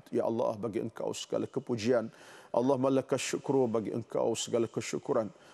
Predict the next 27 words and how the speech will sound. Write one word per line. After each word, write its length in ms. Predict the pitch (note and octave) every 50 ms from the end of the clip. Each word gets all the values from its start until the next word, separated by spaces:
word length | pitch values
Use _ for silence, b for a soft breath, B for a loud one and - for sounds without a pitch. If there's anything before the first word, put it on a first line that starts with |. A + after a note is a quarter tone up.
| B B B
Allahumma 320 | - C3+ D3 D3 C3+ C#3
jammilna 720 | C3 A2 C3 C3+ B2+ B2 B2 C#3 D3 D3 C#3 C3+ A#2 A2 G2+
bil 240 | F#2+ A2+ A2 G2+
afiyati 560 | D#2+ F#2 A2+ A2 G2 - - A2 - - B2 A#2
was 160 | A#2 A#2 -
salamah. 560 | - - C3 A2+ A#2 B2+ C3+ C3+ C3+ C3+ B2 A#2+ B2
Ya 160 | C3 - B2+
Allah, 160 | C3 B2 A#2
hiasilah 480 | A2+ A#2+ A#2+ - - - B2+ A#2+ A2+ -
kami 320 | - B2 B2+ B2+ A#2+ A2
di 80 | A#2 -
pagi 320 | - A#2 A#2 A2+ A#2 A#2
raya 280 | A#2+ A#2+ A#2+ B2+ B2 A2
yang 40 |
penuh 160 | G2 - A#2 G#2+
barakah 400 | G2+ A2 C#3+ C#3+ - - D3 D#3+
ini. 160 | D#3+ C3+ A2 B B B B B B
Keselamatan, 880 | - A#2+ A2 - - A#2+ G#2+ G#2 A2+ A#2+ A2 - - A#2 A2+ G#2+ G#2+ -
keamanan, 640 | - - - - A2+ A2+ A#2 A#2+ A#2+ B2 A#2 A2+ -
kebahagiaan. 800 | C3 B2 A#2+ C#3 B2 C3 B2+ A2+ C3+ D3+ D3+ C#3+ B2 G#2+ - B B B B B B -
Rabbana 480 | A2+ C3 B2 G#2 F#2+ B2 B2 C3+ C3
taqabbal 640 | B2 - B2 - - - A2+ G#2+ G2+ A#2+ B2 B2 A#2+
minna, 320 | B2 B2 A#2 A#2 A#2 A2
terimalah 400 | - - B2 B2 B2 B2 B2 B2
kami, 400 | A#2+ - - B2+ B2+ C3 B2+ B2
ya 160 | C3 C3 B2+ B2+
Allah. 480 | B2 C3 C3 C3+ C3+ C#3 C#3 C3 -